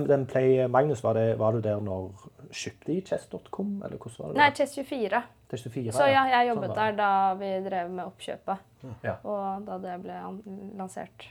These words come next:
Speaker 2: og
Speaker 1: Ja.
Speaker 2: annonsert. For de har jo gått litt i konkurranse med Chess dot com da.
Speaker 1: Ja,
Speaker 2: Så det er liksom de
Speaker 1: sånn
Speaker 2: to
Speaker 1: var det.
Speaker 2: haugene i verden nå på den
Speaker 1: Ja.
Speaker 2: digitale
Speaker 1: Ja.
Speaker 2: sjakk, eh,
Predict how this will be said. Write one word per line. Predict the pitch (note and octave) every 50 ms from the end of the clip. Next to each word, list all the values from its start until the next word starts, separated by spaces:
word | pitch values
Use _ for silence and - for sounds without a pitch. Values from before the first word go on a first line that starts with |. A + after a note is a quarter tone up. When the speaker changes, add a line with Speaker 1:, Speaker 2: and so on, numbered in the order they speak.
| - -
Speaker 2:
og | G3+ G3
Speaker 1:
Ja. | F#3+
Speaker 2:
annonsert. | F#3+ F#3+ - - F#3+ F#3+ - -
For | - A3+ G#3+ G#3+
de | G#3 G3 G#3 G3+
har | G3 G3 F#3 F3+
jo | F3
gått | F3+ F3+ F3+ - _ - -
litt | F3+ F3 F3+ - -
i | F3+
konkurranse | F3+ F3+ F3+ - F3+ F3 F3 - - F#3
med | F3+ F3 F3 -
Chess | G3 F3+ -
dot | - F#3 F#3
com | - F#3+ F3+ F#3 F3+
da. | E3+ - - _ _
Speaker 1:
Ja, | - - G3+
Speaker 2:
Så |
det | G3 F#3+
er | F#3
liksom | F#3 F3+ F#3 F#3 F#3
de | F3+
Speaker 1:
sånn | F3+ F3 F3+
Speaker 2:
to | F3+
Speaker 1:
var | F3+ F3+
det. | F#3 F3+
Speaker 2:
haugene | F3 E3+ E3+ E3+ F3 F3
i |
verden | F3 E3+ - - F3+ F3 E3+
nå | F#3+ F#3 - _ -
på | F#3+ F#3 F#3
den | F#3
Speaker 1:
Ja. | F#3+ F#3+
Speaker 2:
digitale | F#3 F3+ - F#3 E3+ F3 - C#3+ F3+ F#3 F#3 - _ - - -
Speaker 1:
Ja. | - F3 G2+ G#2 G2+
Speaker 2:
sjakk, | - - F#3+ F#3 - _ _ -
eh, | F#3+ F#3 F#3 F#3